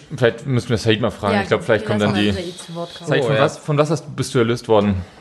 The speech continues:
Speaker 3: So, ob ich das schon so erlebt habe, das
Speaker 2: Mhm.
Speaker 3: glaube ich nicht, dass ich das sagen kann, aber ich
Speaker 1: Mhm.
Speaker 3: würde gerne erlöst werden von, ähm, oder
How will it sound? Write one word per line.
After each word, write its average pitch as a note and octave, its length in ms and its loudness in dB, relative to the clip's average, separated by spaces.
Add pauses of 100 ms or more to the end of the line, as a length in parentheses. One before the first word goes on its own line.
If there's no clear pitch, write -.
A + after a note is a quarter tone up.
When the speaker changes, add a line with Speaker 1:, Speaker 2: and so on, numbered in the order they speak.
(260)
Speaker 3:
So, C#3 220 -6
ob F2+ 100 -2
ich - 140 -4
das - 180 -2
schon A#2+ 280 0
so G#2+ 120 -2
erlebt G#2 420 -2
habe, D#3 240 -6
das - 260 -12
Speaker 2:
Mhm. E3+ 300 -10
Speaker 3:
glaube A#2+ 260 -4
ich - 160 -14
nicht, C3+ 180 -8
dass A#2 140 -6
ich - 80 -18
das - 400 -8
sagen C3+ 400 2
kann, D3+ 240 0
aber B2+ 120 2
ich A#2 100 -4
Speaker 1:
Mhm. G#2 40 -2
Speaker 3:
würde D3+ 220 2
gerne C#3 320 2
erlöst B2+ 640 -2
werden B2 380 2
von, A2 460 -4 (1080)
ähm, A2 340 -8 (360)
oder G2+ 500 0